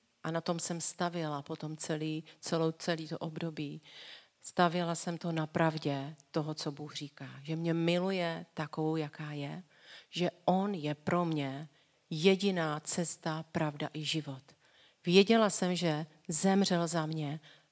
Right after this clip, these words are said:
že jsem spasená. Ale bylo to pro mě tak těžký období. Dneska, když se dívám zpětně, nazvala bych to dvěmi slovy.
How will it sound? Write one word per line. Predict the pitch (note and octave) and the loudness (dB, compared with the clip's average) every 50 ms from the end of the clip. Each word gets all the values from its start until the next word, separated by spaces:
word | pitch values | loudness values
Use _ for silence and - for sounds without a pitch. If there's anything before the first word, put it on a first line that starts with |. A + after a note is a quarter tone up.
| _ _ _ _ _ _ _ - | _ _ _ _ _ _ _ -4
že | - - | -2 0
jsem | E3 - F3 E3 | 0 2 0 0
spasená. | - - - - E3 D3+ - - F3 E3 D#3 D3 C3+ B2+ - _ _ _ _ _ _ _ _ _ _ _ _ _ _ _ _ - - | 0 0 0 -2 -2 -2 -2 -4 -4 -4 -4 -6 -8 -10 -14 _ _ _ _ _ _ _ _ _ _ _ _ _ _ _ _ -10 -4
Ale | - D#3+ E3 E3 | -2 0 0 0
bylo | D#3 F#3 F#3 F3 | 2 2 2 2
to | - F#3 | 2 0
pro | E3+ - F3 F3 | 0 2 2 2
mě | E3+ F3 F3 E3 | 2 2 0 -2
tak | - - _ - F#3+ F#3+ F#3+ G3 G3+ - - - - - _ | -4 -4 _ 0 0 0 0 -2 -6 -8 -14 -20 -20 -20 _
těžký | - - F3 D#3+ - - - - | -4 -2 -2 -2 -2 -4 -6 -8
období. | - E3+ E3 D#3+ F3 F#3 F3+ D#3+ D#3+ D3 | -6 -6 -4 -2 -2 -2 -2 -2 -2 -2
Dneska, | D3 E3+ F3+ F#3+ F#3 - - - F3+ E3 D#3 D#3+ E3 - - - | 0 0 2 2 2 0 0 0 2 2 2 2 -2 -4 -10 -14
když | - G#3 F#3 - | -10 -10 -8 -8
se | - - F3 | -6 -6 -6
dívám | E3+ E3+ F3 E3+ E3 | -4 0 0 0 0
zpětně, | E3+ - - - F#3 F#3 F3+ - - F3+ D#3+ D3+ D#3+ - - - - - _ - | 0 -4 0 2 2 2 2 0 -4 -6 -4 -6 -6 -10 -16 -20 -20 -18 _ -2
nazvala | F3+ F3 E3 F3 F3+ F#3 F3+ F3 | 0 0 0 2 2 2 2 2
bych | E3+ F3+ E3+ - | 2 0 -2 -2
to | - F#3 F3+ F3 | 0 2 2 2
dvěmi | F3+ E3 D#3+ D3+ F3 F3+ F3+ F3 F3 F3 F3 F3 F3 E3+ | 0 -4 -8 -2 0 0 2 2 2 0 -2 -2 -4 -4
slovy. | - - - F3+ E3+ E3 D#3 D#3+ D3+ D#3 | -4 -4 -2 0 -2 -2 -4 -6 -12 -12